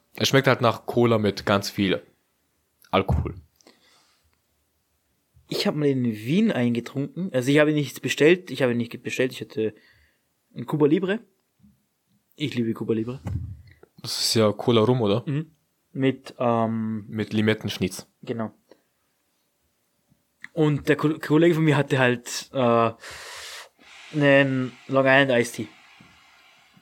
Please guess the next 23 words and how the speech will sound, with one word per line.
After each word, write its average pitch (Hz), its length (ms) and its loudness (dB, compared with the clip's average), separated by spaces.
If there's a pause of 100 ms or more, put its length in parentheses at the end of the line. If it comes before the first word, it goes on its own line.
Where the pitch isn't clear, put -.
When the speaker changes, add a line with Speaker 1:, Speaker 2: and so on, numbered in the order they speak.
(1300)
Speaker 2:
Der 131 200 4
war 117 160 -2
s-, - 400 -8
der 127 160 -2
war 110 120 -6
so 151 200 -2
schlecht. - 640 -2 (2250)
Ja, 135 220 0 (240)
ich 160 140 -4
meine, 170 300 4 (420)
an 156 180 0
Cocktail 196 460 2
sollte 165 260 2
eigentlich, 156 680 2 (460)
man 151 140 0
sollte 165 200 2
normal 151 220 6
nicht 156 220 0
so 147 80 0
viel 139 140 0
schmecken 131 340 -2
vom 120 140 -4
Alkohol. 110 480 -2